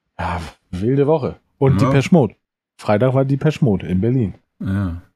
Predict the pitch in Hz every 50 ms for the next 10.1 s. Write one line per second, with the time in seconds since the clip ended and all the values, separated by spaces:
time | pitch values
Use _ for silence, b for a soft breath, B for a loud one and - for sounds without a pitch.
0 | _ _ - 87 85 - - 82 92 107 104 - 117 127 113 95 98 92 - -
1 | - _ _ _ - 131 139 175 220 - _ _ _ _ - 110 113 - - 135
2 | - - _ _ _ _ _ _ _ _ _ _ _ - - 107 110 110 113 120
3 | 127 - 139 139 131 131 120 117 123 127 - 127 113 107 98 110 113 117 - -
4 | 101 113 - - 135 123 - - 104 107 110 107 104 101 110 107 101 107 101 101
5 | - 113 120 131 - - - _ _ _ _ B B B B B B - - -
6 | 160 151 127 101 104 107 107 101 - - _ _ _ _ - - - 90 85 85
7 | 85 - - - 110 120 95 90 80 - - - - - - - - - - 76
8 | 76 - 98 87 85 101 101 110 104 95 95 90 95 92 - - 90 90 101 131
9 | 139 135 104 98 95 87 - 98 95 - 101 95 90 98 92 - 92 92 92 90
10 | -